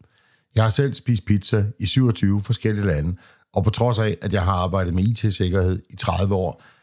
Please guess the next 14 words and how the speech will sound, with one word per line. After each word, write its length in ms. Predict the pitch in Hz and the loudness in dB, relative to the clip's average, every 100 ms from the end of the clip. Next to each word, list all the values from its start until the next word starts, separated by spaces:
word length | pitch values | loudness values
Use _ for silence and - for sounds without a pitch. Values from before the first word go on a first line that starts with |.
| _ | _
så 120 | - | -2
har 100 | 113 | 0
jeg 80 | 113 | 0
altså 180 | 98 92 | 0 -2
fået 220 | 101 92 | -2 -2
stjålet 420 | - 87 98 113 | 0 0 2 0
mit 220 | - 92 - | -2 -4 -2
kreditkort 640 | 98 92 104 101 95 95 - | -2 -2 -2 -2 -2 -4 -4
to 140 | 135 | -2
gange 440 | 131 85 82 95 101 - | 0 -2 0 0 -2 -4
og 140 | 90 | -2
hacket 340 | 85 85 101 98 | 0 0 0 0
min 240 | 98 85 90 _ | 0 -2 -8 _
Gmail-konto 880 | 107 104 92 87 80 87 90 98 98 | -2 0 -2 -4 -2 -2 -2 -2 -4